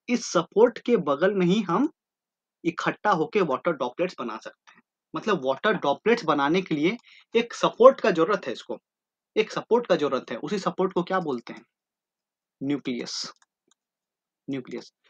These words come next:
मतलब सर, बादल जब बनता होगा ऊपर में, बादल जो ऊपर में बन रहा है, उस बादल को बनने के लिए भी एक nucleus का जरूरत है। किसी के ऊपर ही ना वो इकट्ठा होगा।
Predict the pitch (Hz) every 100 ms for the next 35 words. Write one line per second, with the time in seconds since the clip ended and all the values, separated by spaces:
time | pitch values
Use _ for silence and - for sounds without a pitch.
0 | _ 170 220 262 240 - 127 127 196 254
1 | 254 170 139 139 185 147 127 135 123 120
2 | 139 220 _ _ _ _ - 123 113 143
3 | 214 214 220 143 165 180 170 151 156 127
4 | 156 180 185 143 135 127 196 196 190 151
5 | 160 180 185 175 202 185 190 160 - -
6 | _ - 156 170 - 196 202 190 170 170
7 | - 156 - _ - 170 269 269 240 165
8 | - 339 339 330 196 160 139 143 - 120
9 | 117 113 220